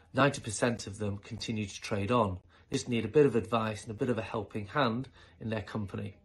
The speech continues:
And that's why we don't just focus on insolvency. We have a funding panel, an accountancy panel, a legal panel, More recently, we set up the directors choice dot com, which is our sister site,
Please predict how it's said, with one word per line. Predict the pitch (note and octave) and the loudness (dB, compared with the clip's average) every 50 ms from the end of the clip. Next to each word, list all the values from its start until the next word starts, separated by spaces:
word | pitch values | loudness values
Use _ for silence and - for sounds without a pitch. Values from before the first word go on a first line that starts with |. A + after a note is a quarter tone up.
| - _ - - - - - - - | -20 _ -20 -20 -20 -20 -20 -12 -4
And | - C3 | 0 2
that's | D#3 D#3+ - | 4 4 6
why | C#3+ C#3+ C#3 | 8 8 8
we | B2+ A#2 | 8 6
don't | A2 C3 B2+ B2+ | 6 4 4 4
just | A#2 A#2 - - | 2 -2 -4 0
focus | - B2 A#2+ A#2 - A#2+ - - | 2 2 2 2 0 -4 -6 -6
on | A2 G#2 | -4 -4
insolvency. | G2+ - - B2+ A#2+ A2+ G2+ A2 G2+ - - A2 G2 F#2 - - - - - - - - _ - | -4 -2 0 2 2 2 0 -2 -8 -8 -8 -8 -8 -10 -10 -14 -20 -20 -20 -20 -20 -18 _ -6
We | A2+ | -2
have | A2 B2 B2 | 2 2 2
a | A#2 | 2
funding | - - - D#3 C3+ B2 A#2+ A2+ G2+ | 2 0 0 2 2 2 2 -2 -2
panel, | - - A2 G#2 G2+ G2 F#2+ - - - - - | -4 -4 -4 -4 -4 -4 -6 -8 -12 -20 -12 -6
an | A#2 A#2 | -4 -4
accountancy | A2+ - D3 C#3 - - A#2+ - - - | -2 -2 -2 -2 -2 -4 -8 -8 -8 -10
panel, | - - - G#2+ G2+ G2+ F#2+ F#2+ - - - - - - - | -8 -4 -4 -2 -2 -2 -2 -4 -8 -12 -20 -20 -20 -10 -4
a | - | 0
legal | A2+ A#2+ B2 C3+ C#3 C#3 B2+ B2 A2 G#2 | 2 4 6 8 6 6 6 4 0 0
panel, | - - G#2+ A2+ G#2 F#2+ F#2+ F#2+ - - - - - - - - | -2 -4 -4 -4 -4 -6 -8 -10 -12 -16 -20 -20 -20 -14 -6 -2
More | B2 B2+ B2+ A#2+ | 2 4 4 6
recently, | C3+ D3 C#3+ C#3+ - D3 B2+ A#2 A2 G#2+ G#2+ A2+ - - - _ - | 6 4 4 2 0 -2 -2 -2 -2 -2 -4 -4 -6 -10 -16 _ -4
we | A#2+ | -4
set | G#2 - - B2+ B2 | 0 2 2 2 2
up | A#2+ - | 2 0
the | B2 A2+ | -2 -2
directors | - B2+ A#2 A2+ A2+ A#2 A#2 - - A2 - | 2 4 4 4 4 2 0 -4 -8 -8 -6
choice | - - - F3+ D#3 - | -4 -2 0 0 0 0
dot | - - G#2+ - - | 0 -2 -4 -4 -4
com, | - - A2+ A#2 B2 C#3 C#3 | -2 0 0 0 0 -4 -8
which | - C3 - - | -10 -8 -6 -2
is | B2+ C3 | 0 2
our | C3+ C3+ | 2 2
sister | C3+ - - F#3 - - - | 2 -2 -4 -6 -6 -6 -8
site, | G#2+ - - A2 G2 F#2 F#2 F#2 | -8 -6 -4 -4 -4 -4 -4 -6